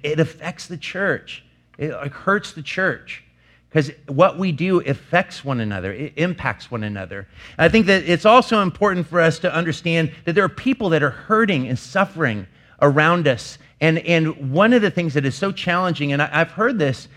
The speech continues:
as a critique before, is that of Christians not having the patience to walk in other people's pain.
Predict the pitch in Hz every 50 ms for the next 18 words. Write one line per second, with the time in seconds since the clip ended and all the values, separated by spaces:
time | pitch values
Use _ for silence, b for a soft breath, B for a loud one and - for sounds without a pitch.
0 | B B B - 151 147 165 151 - 165 143 - - 208 208 - 214 190 - -
1 | 160 156 143 135 131 127 139 131 120 156 151 143 135 120 B B B B B 147
2 | 151 147 131 127 123 - - _ _ - - 196 202 - - 202 196 175 131 135
3 | 151 160 170 185 180 - - 165 170 165 170 175 160 151 139 - - - - 147
4 | 151 143 - - 147 127 117 - - - 117 110 107 117 131 127 127 - - 131
5 | 120 120 117 110 107 - 120 - - 95 - - - - 98 92 87 85 85